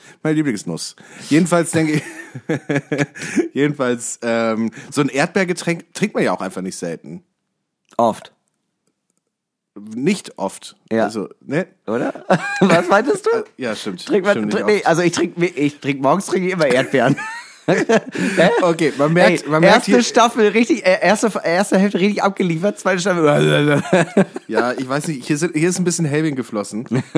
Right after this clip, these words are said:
Speaker 1: Ähm, aber ich finde, ich finde vorteilsmäßig, dass es doch irgendwie so ein bisschen nach Selfcare schmeckt,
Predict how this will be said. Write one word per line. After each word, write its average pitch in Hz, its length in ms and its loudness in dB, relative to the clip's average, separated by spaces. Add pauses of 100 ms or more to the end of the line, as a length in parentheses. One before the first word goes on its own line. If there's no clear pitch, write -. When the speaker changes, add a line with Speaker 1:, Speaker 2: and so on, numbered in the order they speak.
(120)
Speaker 1:
Ähm, 117 800 0
aber 127 260 -6
ich 123 160 -14
finde, 170 720 -2 (1000)
ich 131 200 -10
finde 190 500 -6
vorteilsmäßig, 175 1160 -6 (1120)
dass 160 240 -8
es - 140 -12
doch 180 300 -6
irgendwie 165 320 -6
so 147 120 -8
ein 151 80 -6
bisschen 175 280 -6
nach 147 120 -2
Selfcare 160 500 -6
schmeckt, - 440 -16